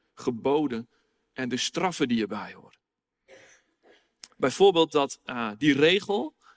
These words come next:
dat je geen tatoeages aan mag brengen. Hoofdstuk negentien, vers achtentwintig. Nou, dat staat in een context van wat mensen wel en niet mogen doen als ze rouwen. Maar wat betekent dat voor ons vandaag?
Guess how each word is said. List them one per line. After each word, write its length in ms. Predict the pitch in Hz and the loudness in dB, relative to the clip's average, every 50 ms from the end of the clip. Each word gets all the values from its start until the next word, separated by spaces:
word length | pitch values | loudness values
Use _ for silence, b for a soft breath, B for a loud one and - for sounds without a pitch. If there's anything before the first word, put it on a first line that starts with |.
| b b b b b _ | b b b b b _
dat 200 | - 151 160 - | 0 0 0 0
je 100 | 160 156 | -2 -4
geen 320 | - 180 180 180 165 - | -2 -2 -2 -2 -4 -4
tatoeages 880 | - - 170 - - 170 156 160 185 202 202 180 - 160 143 123 - - | -2 -4 -2 0 0 0 2 2 2 0 0 0 0 0 0 -2 -2 -4
aan 240 | 123 143 135 123 113 | -4 -4 -4 -2 -4
mag 180 | 117 113 - | -4 -6 -6
brengen. 380 | - 131 120 110 101 92 - - _ _ _ _ _ _ _ _ _ _ _ _ _ _ _ _ - | -4 -4 -4 -4 -6 -10 -16 -20 _ _ _ _ _ _ _ _ _ _ _ _ _ _ _ _ -10
Hoofdstuk 280 | 120 120 - - 123 113 | -10 -10 -8 -10 -8 -6
negentien, 500 | 131 143 143 143 - 120 - 135 135 120 | -4 -2 -2 -4 -6 -8 -12 -12 -10 -10
vers 160 | - 123 110 | -10 -8 -8
achtentwintig. 720 | 104 131 - - 120 117 - 143 143 123 117 - - - _ _ _ _ _ _ _ _ _ _ _ _ _ _ _ _ _ _ _ _ _ _ _ _ _ _ _ _ _ _ | -10 -10 -10 -12 -14 -12 -10 -10 -12 -12 -12 -16 -20 -20 _ _ _ _ _ _ _ _ _ _ _ _ _ _ _ _ _ _ _ _ _ _ _ _ _ _ _ _ _ _
Nou, 160 | - 131 120 | -10 -8 -6
dat 140 | 107 117 - | -6 -4 -6
staat 340 | - - - 156 151 156 - | -4 -2 -2 0 0 -2 -2
in 80 | - 143 | -4 -6
een 140 | 131 127 | -6 -6
context 520 | - - 165 185 190 170 - 143 127 - - | -4 -4 -4 -4 -2 -2 -2 -4 -4 -4 -6
van 160 | - 139 131 | -6 -6 -4
wat 180 | 127 131 123 127 | -4 -4 -4 -4
mensen 520 | 135 139 139 135 - - 127 120 113 110 | -6 -6 -6 -6 -6 -6 -6 -6 -4 -2
wel 280 | 127 147 151 147 - - | 0 0 0 0 -2 -4
en 100 | 139 139 | -6 -6
niet 160 | 147 151 - | -6 -6 -4
mogen 340 | 147 131 127 123 - 135 127 | -2 -2 -2 -2 -4 -4 -4
doen 240 | 127 123 117 - - _ _ _ | -4 -4 -6 -8 -12 _ _ _
als 220 | - - 131 - | -8 -6 -6 -4
ze 180 | - 127 120 110 | -4 -4 -4 -4
rouwen. 600 | 107 113 117 113 110 120 117 131 151 160 226 302 - _ _ _ _ _ _ _ _ _ _ _ _ _ _ _ _ _ _ _ _ _ _ _ _ _ _ _ _ _ _ _ | -6 -6 -6 -4 -2 -2 0 0 -2 -2 -4 -8 -14 _ _ _ _ _ _ _ _ _ _ _ _ _ _ _ _ _ _ _ _ _ _ _ _ _ _ _ _ _ _ _
Maar 180 | _ 226 - - | _ -10 -8 -6
wat 120 | - 180 | -6 -6
betekent 420 | - 170 - 202 202 190 185 156 | -6 -4 -2 -2 -2 -2 -2 -2
dat 140 | 135 120 117 | -4 -4 -4
voor 140 | - - 117 | -4 -4 -4
ons 180 | 117 110 107 - | -4 -4 -6 -6
vandaag? 520 | 113 113 101 - - - - - - - | -6 -8 -8 -10 -12 -16 -20 -20 -20 -20